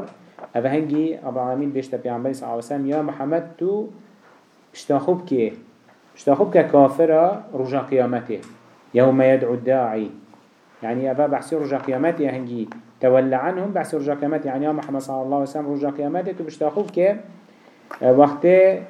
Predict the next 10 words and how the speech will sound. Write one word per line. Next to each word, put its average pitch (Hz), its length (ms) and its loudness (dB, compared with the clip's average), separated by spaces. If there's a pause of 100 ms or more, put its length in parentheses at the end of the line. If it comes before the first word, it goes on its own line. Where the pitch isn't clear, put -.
(600)
اسرافیل 151 840 4
گاز 180 360 6
کد، 208 260 2 (420)
الی 147 220 4
شیء 175 360 0
نکر 180 300 -2
بوچته 165 420 -2
که 170 100 -2
گلکه 180 360 0
چه؟ 147 300 -2